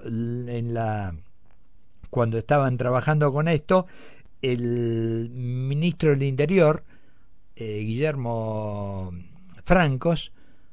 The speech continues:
en un momento dado le dijo, "Mirá, yo no quiero discutir, pero, eh, hay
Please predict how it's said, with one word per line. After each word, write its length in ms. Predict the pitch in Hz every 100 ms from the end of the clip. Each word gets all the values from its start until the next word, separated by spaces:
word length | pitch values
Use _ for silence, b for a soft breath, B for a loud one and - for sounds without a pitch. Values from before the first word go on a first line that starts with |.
| b -
en 200 | 120 151
un 80 | 156
momento 380 | 143 156 151
dado 280 | 156 175 185
le 160 | 143 123
dijo, 640 | 147 151 - 127 123 123
"Mirá, 300 | 127 160 180
yo 180 | 139 190
no 160 | 196 160
quiero 240 | 165 165
discutir, 640 | 151 - 151 170 190 135 110
pero, 320 | 110 110 113 b b b b -
eh, 500 | 113 113 113 117 123
hay 280 | 156 165